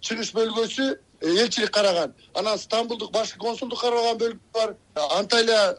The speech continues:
башкы консулдугу караган консулдук аймактар бар. Жалпы саны, э, бул чыгыш бөлгөсүндө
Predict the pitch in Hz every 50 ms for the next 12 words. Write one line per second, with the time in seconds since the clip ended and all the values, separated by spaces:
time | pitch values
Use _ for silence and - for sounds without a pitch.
0 | - - - 208 202 - 214 185 196 233 226 - 233 220 202 233 233 220 226 233
1 | 226 214 214 233 226 196 - - _ - - 220 233 214 - 240 226 202 220 190
2 | 196 196 208 208 220 202 - - - 208 202 190 180 202 196 165 151 _ - -
3 | 180 202 233 254 254 254 - 254 220 - - - - - 226 220 220 226 247 277
4 | 277 269 - _ _ _ - - 262 269 269 - - 214 190 - - - 240 254
5 | 233 - - 208 220 220 208 208 220 202 - 214 214 208 254 262 -